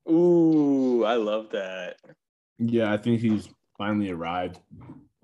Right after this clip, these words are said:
Speaker 2: Um, he had a foot injury in year one that really hindered him. It was a Lisfranc injury, and I think now that he's had a couple of years to recover from that,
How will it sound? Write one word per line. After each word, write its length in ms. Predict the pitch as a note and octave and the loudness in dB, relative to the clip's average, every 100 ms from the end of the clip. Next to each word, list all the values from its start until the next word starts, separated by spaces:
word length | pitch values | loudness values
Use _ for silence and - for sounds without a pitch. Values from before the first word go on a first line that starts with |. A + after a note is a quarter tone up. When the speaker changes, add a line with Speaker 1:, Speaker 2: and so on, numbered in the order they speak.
| - - _ _ _ _ _ _ _ _ - | -16 -16 _ _ _ _ _ _ _ _ -10
Speaker 2:
Um, 560 | A2 A2 A2 G#2+ G2+ _ _ _ | -6 -4 -2 -4 -6 _ _ _
he 60 | A#3+ | -6
had 80 | B3+ | -6
a 20 | |
foot 260 | - C3 C#3 | -4 -4 0
injury 360 | C3+ B2+ C3 | 0 0 -2
in 200 | A2 G2 - | -2 -6 -8
year 260 | G2 A2 | -6 -2
one 440 | G#2 F#2 F#2+ G#2+ A#2 - _ _ _ _ _ _ _ _ _ _ _ _ _ _ _ _ _ _ _ _ _ | -2 -4 -2 -2 -2 -8 _ _ _ _ _ _ _ _ _ _ _ _ _ _ _ _ _ _ _ _ _
that 260 | A2+ A2 - | -8 -6 -4
really 200 | A2 G#2 | -4 -4
hindered 340 | G2+ G2+ G2+ | -6 -6 -6
him. 300 | G#2 G#2 G#2+ - _ _ _ - | -4 -4 -6 -12 _ _ _ -12
It 80 | |
was 80 | G#2 | -10
a 60 | F#2+ | -6
Lisfranc 560 | G2+ G#2 - G#2 G#2 | -4 -4 -6 -6 -4
injury, 320 | G#2+ G#2+ G#2+ G#2+ | -2 -2 0 -2
and 80 | |
I 60 | F#2 | -4
think 220 | A2+ G#2 | -4 -4
now 300 | F#2+ G2 G2+ | -4 -4 -2
that 300 | G2+ F2 - _ _ _ _ _ _ _ | -2 -4 -8 _ _ _ _ _ _ _
he's 180 | A#2 A2+ | 0 2
had 220 | A#2+ A2 | 2 2
a 60 | G#2 | 2
couple 260 | A2 G#2 F#2+ | -2 -2 0
of 40 | |
years 180 | G2 G2+ | 0 -2
to 60 | |
recover 300 | F#2 G2+ F2+ | -8 -6 -8
from 140 | F2+ F2+ | -8 -6
that, 260 | F2+ E2 | -6 -6